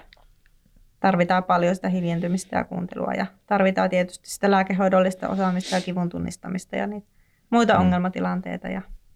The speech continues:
Speaker 1: sit ne muut, ketä siellä kotona on ja onko siinä kotihoito kytketty ja onko taustaosastoa ja onko mahdollisesti sairaalassa jotain oiretta lievettävää vielä tai
Speaker 2: Mm. Nyt pitää aika kokonaisvaltaisesti ymmärtää sen
Speaker 1: Joo.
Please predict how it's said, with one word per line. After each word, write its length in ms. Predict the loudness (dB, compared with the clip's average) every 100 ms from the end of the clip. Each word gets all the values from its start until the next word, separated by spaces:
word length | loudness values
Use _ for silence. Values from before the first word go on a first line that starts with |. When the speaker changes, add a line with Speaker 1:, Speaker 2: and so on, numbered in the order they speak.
| -16 -14
Speaker 1:
sit 240 | -10 -4
ne 60 | 0
muut, 240 | 0 0 -6 -20 _ _
ketä 220 | -4 -2
siellä 220 | 2 0 0
kotona 320 | -2 -2 0
on 200 | 2 0 -2 -20 _ _ -20 -20 -20 _ -20 _ -20 -20 -2
ja 120 | 2
onko 120 | 2
siinä 180 | 2 0
kotihoito 500 | 0 0 0 0 -2
kytketty 500 | -8 -14 -14 -12 -8
ja 180 | -4 -4 -6 _ -8
onko 160 | -8 -6
taustaosastoa 800 | -6 -6 -6 -4 -4 -4 -4 -2
ja 140 | -2 0
onko 160 | 0 2
mahdollisesti 560 | 2 4 6 4 0 -2
sairaalassa 680 | 0 2 2 0 -4 -4
jotain 280 | -6 -4 -2
oiretta 360 | -2 -2 -6 -8
lievettävää 600 | -6 -8 _ -4 -4 -4
vielä 240 | -6 -10
tai 220 | -6 -8 -8 _ _ _ _ -12 -10
Speaker 2:
Mm. 140 | -10 -14 _ _ _ _
Nyt 160 | -12 -12 -14
pitää 240 | -12 -8
aika 200 | -8 -6
kokonaisvaltaisesti 920 | -4 0 0 -2 -2 -4 -2 -4 -4 -4
ymmärtää 460 | -2 -4 -4 -6
sen 260 | -4 -6 -8 _ _ _ _
Speaker 1:
Joo. 340 | 6 6 6